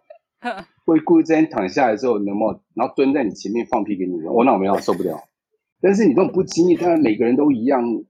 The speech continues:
Speaker 2: OK 的，我可以，不要刻意就好。
Speaker 1: 那如果是刻意的，你就没办法接受？
Speaker 2: 刻意的话，
Speaker 1: 嗯。
Speaker 2: 如果刻意的优雅，我应该还可以接受吧。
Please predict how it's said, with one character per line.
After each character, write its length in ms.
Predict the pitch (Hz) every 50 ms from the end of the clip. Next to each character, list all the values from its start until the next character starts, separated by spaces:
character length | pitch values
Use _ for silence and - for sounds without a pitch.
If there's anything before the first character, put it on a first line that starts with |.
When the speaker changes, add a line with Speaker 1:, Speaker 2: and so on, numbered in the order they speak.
| _ _ _
Speaker 2:
OK 380 | - 127 117 - - 113 113 113
的， 100 | 110 92
我 100 | 87 85
可 220 | 82 - - 92
以， 160 | 98 92 82 -
不 80 | -
要 60 | 139
刻 260 | 139 - - - 139 120
意 140 | 117 110
就 160 | 98 95 95 90
好。 220 | - 78 - - _ - - - - 440 427 427 415 349 294 _ _ -
Speaker 1:
那 200 | 269 320 370 320
如 100 | 254 269
果 120 | 285 254
是 100 | 233 247
刻 240 | 247 - - 269 233
意 160 | 208 214 202
的， 140 | 185 175 160
你 60 | 160 175
就 40 | 185
没 120 | 175 165
办 140 | 170 185 156
法 60 | 147
接 160 | - - 98 -
受？ 260 | - - 160 - - _ _ _ _ _
Speaker 2:
刻 240 | - - 165 165 165
意 160 | 170 170 147
的 280 | 110 117 113 110 110 110
话， 720 | - - - 147 139 123 107 95 90 85 82 78 71 - -
Speaker 1:
嗯。 220 | - 190 165 151 - _ _ _ _ _ _ _ _ _ _ _ _ _ _ _
Speaker 2:
如 100 | - 160
果 80 | 156 139
刻 180 | - - 175
意 40 | 175
的 100 | 143 135
优 260 | 117 95 101 113 131 120
雅， 180 | 120 107 98
我 100 | 85 90
应 60 | 101 98
该 100 | 104 110
还 80 | 104 92
可 180 | - - - 117
以 60 | 107
接 320 | - - - - - - -
受 300 | - - - 147 139 233
吧。 380 | 170 - - 143 - - -